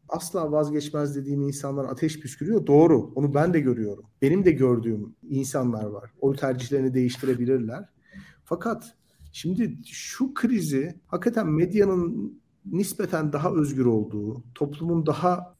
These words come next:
rahat kendisini ifade edebildiği, daha rekabetçi bir parlamenter sistemde yaşasaydık herhalde taş üstünde taş kalmazdı. Sürekli olarak kriz yayınları yapılırdı. Sürekli olarak ekonomistler çıkar konuşurdu. Sürekli olarak toplum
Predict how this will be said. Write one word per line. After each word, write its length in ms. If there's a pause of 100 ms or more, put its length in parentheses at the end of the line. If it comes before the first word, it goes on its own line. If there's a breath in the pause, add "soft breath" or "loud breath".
rahat 280
kendisini 500
ifade 340
edebildiği, 640
daha 220
rekabetçi 640
bir 360
parlamenter 640
sistemde 500
yaşasaydık 680
herhalde 680
taş 260
üstünde 360
taş 220
kalmazdı. 680 (720)
Sürekli 540
olarak 360
kriz 300
yayınları 440
yapılırdı. 440
Sürekli 440
olarak 320
ekonomistler 640
çıkar 320
konuşurdu. 500
Sürekli 420
olarak 400
toplum 560